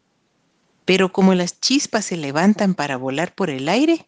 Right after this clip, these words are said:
así el hombre nace para la aflicción. Ciertamente yo buscaría a Dios y encomendaría a él mi causa, el cual hace cosas grandes e inescrutables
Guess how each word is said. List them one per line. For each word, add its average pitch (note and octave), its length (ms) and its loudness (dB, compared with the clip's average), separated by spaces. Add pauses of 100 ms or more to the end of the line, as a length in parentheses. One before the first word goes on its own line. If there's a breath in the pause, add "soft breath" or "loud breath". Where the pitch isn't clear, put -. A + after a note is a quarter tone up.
(420 soft breath)
así G3+ 360 -2
el F#3 160 2
hombre G#3 300 4
nace G3 420 -2
para D3 280 -6
la C#3 200 -10
aflicción. B2+ 640 -6 (2000 soft breath)
Ciertamente A3 760 4
yo F#3 120 4
buscaría E3 580 -4
a D3+ 40 -4
Dios D#3+ 400 -2
y G3+ 60 2
encomendaría C3+ 880 0
a C#3+ 60 -2
él D#3 200 0
mi D3+ 140 2
causa, - 520 -8 (920)
el C3+ 180 -10
cual E3 300 -2
hace F#3 300 -2
cosas F3 400 -2
grandes G#3+ 560 2 (100)
e F3+ 80 0
inescrutables E3 1160 -2